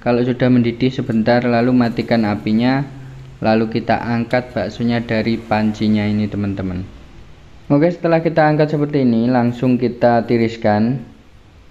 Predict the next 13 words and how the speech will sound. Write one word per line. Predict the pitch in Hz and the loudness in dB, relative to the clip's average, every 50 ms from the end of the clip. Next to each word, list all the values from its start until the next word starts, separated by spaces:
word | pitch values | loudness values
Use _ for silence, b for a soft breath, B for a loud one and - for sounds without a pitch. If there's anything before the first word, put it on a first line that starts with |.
| - - - - - - - - - - - - - | -20 -20 -20 -20 -20 -20 -20 -20 -20 -20 -20 -8 -4
Tidak | - 131 123 160 147 147 | -2 0 2 2 2 2
menunggu | 151 151 151 147 143 147 | 2 2 2 4 4 4
lama, | 147 147 143 139 147 151 156 156 156 156 156 139 113 | 4 2 2 2 2 2 2 2 0 0 -2 -2 0
langsung | 131 135 135 135 139 139 139 - 147 143 | 0 2 2 2 0 -2 -2 -2 -2 -2
kita | 135 139 135 - 135 127 | -2 -2 0 0 0 0
kipaskan, | 123 131 117 110 120 113 110 - - 113 110 | 0 -2 -2 -2 -2 -2 -2 -2 -2 -2 -2
teman-teman. | 107 113 107 107 101 98 98 98 95 90 104 123 - | -2 -2 -2 -4 -4 -4 -4 -4 -6 -8 -10 -10 -6
Apabila | 110 117 131 131 - 143 139 143 139 143 143 139 135 | -2 0 0 0 0 2 2 2 2 2 2 0 0
kita | 143 143 135 139 139 | -2 -2 0 0 2
menunggu | 143 147 143 135 131 123 | 2 4 2 2 2 2
lama, | 131 131 131 131 131 123 113 110 110 117 120 | 2 4 4 2 2 2 0 0 0 -2 -4
kita | 120 127 120 - - 120 120 117 | -4 -6 -4 0 2 2 2 2
tunggu, | - 131 123 123 117 113 120 120 120 117 113 - - | 2 2 2 4 4 4 4 4 4 2 0 -2 -8